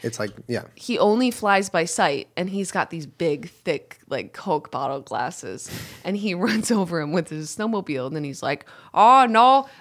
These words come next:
Speaker 2: lost my glasses, eh? Hopefully I have, like, a backup pair in my, in my bush plane." He's like, "I don't know, I can't find 'em. I'm just gonna have to fly without 'em." Like, it's just <laughs> so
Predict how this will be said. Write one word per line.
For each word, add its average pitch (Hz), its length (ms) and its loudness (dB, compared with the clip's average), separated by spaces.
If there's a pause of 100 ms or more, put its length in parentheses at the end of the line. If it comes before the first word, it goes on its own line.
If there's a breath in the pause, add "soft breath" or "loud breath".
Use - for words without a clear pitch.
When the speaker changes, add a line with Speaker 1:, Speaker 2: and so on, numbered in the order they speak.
Speaker 2:
lost 220 300 4
my 254 100 0
glasses, 220 500 4
eh? 226 180 6
Hopefully 247 420 0
I 156 80 4
have, 190 280 2
like, 196 140 -2
a 180 80 0
backup 208 420 0
pair 220 320 2
in 180 240 -2
my, 170 120 0 (180)
in 180 140 -2
my 165 100 2
bush 240 320 2
plane." 175 320 -2
He's 156 160 -6
like, 156 140 0
"I 175 100 6
don't 226 140 6
know, 233 120 6
I 208 60 2
can't 254 260 -2
find 294 240 4
'em. 226 120 0
I'm 220 60 -4
just 202 180 -8
gonna 185 160 4
have 202 140 -6
to 190 100 0
fly 220 280 4
without 277 440 4
'em." 202 220 2
Like, 175 180 -2
it's 202 160 -8
just - 260 -4
<laughs> - 100 -10
so 226 100 2